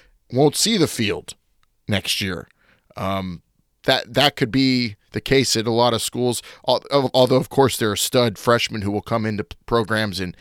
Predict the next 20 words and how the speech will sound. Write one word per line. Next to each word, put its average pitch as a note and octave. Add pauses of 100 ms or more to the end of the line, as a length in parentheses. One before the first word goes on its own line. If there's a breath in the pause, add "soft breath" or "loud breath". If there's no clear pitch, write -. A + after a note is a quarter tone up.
(320 soft breath)
immediately G#2
play A2
well G#2+
and, F#2+
and G2
earn G2+
spots. B2+
But, - (520 soft breath)
uh, A2
I -
don't A#3
know. C3
I D#3
think, G#3
like, F3+
the C#3+
transfer D#3
portal C3+
makes C3
it A#2+